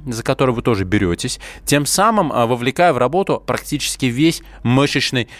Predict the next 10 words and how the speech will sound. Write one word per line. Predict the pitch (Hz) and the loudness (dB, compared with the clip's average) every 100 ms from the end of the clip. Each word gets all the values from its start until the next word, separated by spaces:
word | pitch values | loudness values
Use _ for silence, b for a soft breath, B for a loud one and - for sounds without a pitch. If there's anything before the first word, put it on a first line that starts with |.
| B | B
массив, | 113 123 - 208 208 B B | -2 0 0 0 -2 B B
делая | 104 120 165 139 | -2 2 4 2
такую | 117 - 139 | 0 -2 -2
тренировку | 120 127 147 156 123 | 0 2 2 2 -2
естественно, | 113 135 - | -2 -4 -4
эффективнее. | 123 135 - 135 104 - | -6 -6 -4 0 0 -2
Главная | 110 151 180 160 | 0 2 2 0
особенность | 139 - 151 135 - | -2 -2 -2 -4 -4
эллиптического | 131 135 165 - - 123 | -6 -4 -2 -2 0 -2
тренажера — | 127 131 143 165 233 240 | -2 -2 0 2 2 2